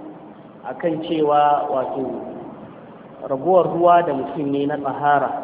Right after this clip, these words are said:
na alwala, wanka, to, shi ma mai tsarki ne,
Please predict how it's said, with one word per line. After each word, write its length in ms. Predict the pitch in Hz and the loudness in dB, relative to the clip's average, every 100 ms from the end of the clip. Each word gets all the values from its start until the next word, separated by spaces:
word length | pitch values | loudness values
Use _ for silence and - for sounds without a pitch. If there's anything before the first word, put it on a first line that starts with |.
| - - - - - - - - - - - - - - - - - - | -10 -12 -16 -18 -18 -20 -20 -20 -20 -20 -20 -20 -20 -20 -20 -20 -20 -14
na 140 | 107 156 147 | -6 -4 -2
alwala, 440 | 139 131 123 135 135 131 - - | -2 0 0 2 0 -2 -6 -8
wanka, 680 | 135 143 151 156 151 151 143 139 147 - - - - - - | -8 -2 0 2 2 4 4 2 -2 -4 -6 -8 -10 -12 -12
to, 120 | - 131 | -10 -8
shi 180 | 156 | -4
ma 180 | 156 160 | 0 0
mai 160 | 151 131 | 0 -4
tsarki 400 | - 139 - 143 | -4 -4 -4 -4
ne, 120 | 131 | -4